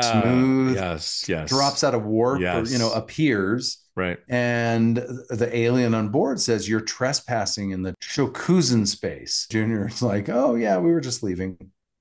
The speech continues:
Speaker 1: And, uh, the alien says, "No, we, we have to investigate and
Speaker 2: And you have to
Speaker 1: disengage
Speaker 2: be
Speaker 1: your
Speaker 2: in
Speaker 1: engines."
Speaker 2: prison first, basically. We, they have to,
Speaker 1: Yeah.
Speaker 2: you have to be incarcerated, and
Speaker 1: Yeah.
Speaker 2: then the investigation happens.
Speaker 1: Yeah.
Speaker 2: And, and, uh, you know,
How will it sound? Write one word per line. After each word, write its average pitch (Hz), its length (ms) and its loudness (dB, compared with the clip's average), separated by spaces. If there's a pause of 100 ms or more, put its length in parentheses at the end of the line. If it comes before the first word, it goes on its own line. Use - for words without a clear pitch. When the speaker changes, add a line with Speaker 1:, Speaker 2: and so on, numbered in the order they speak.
(240)
Speaker 1:
And, 104 520 0
uh, 98 440 0
the 101 220 -6
alien 104 240 0
says, 95 380 -6
"No, 110 300 2
we, 104 380 0
we 104 120 -2
have 98 180 -2
to 95 100 -6
investigate 139 920 0 (480)
and 107 80 -2
Speaker 2:
And 101 100 0
you 120 60 6
have 110 80 4
to 120 100 2
Speaker 1:
disengage 107 220 2
Speaker 2:
be 98 100 0
Speaker 1:
your 90 100 -2
Speaker 2:
in 85 60 -8
Speaker 1:
engines." 131 260 -2
Speaker 2:
prison 170 420 0
first, 151 440 -2
basically. 117 460 -4
We, 104 160 -2
they 113 240 2
have 90 180 -2
to, - 60 -8
Speaker 1:
Yeah. 117 60 2
Speaker 2:
you 120 60 2
have 131 100 -2
to - 60 -10
be 135 100 0
incarcerated, 113 760 -4 (140)
and 104 360 -2
Speaker 1:
Yeah. 123 100 2
Speaker 2:
then 143 240 2
the 117 100 2
investigation 92 600 -2
happens. 87 440 -8 (420)
Speaker 1:
Yeah. 104 160 0
Speaker 2:
And, 101 140 0
and, 101 300 -2
uh, 98 440 0 (100)
you 123 120 -8
know, 87 240 -8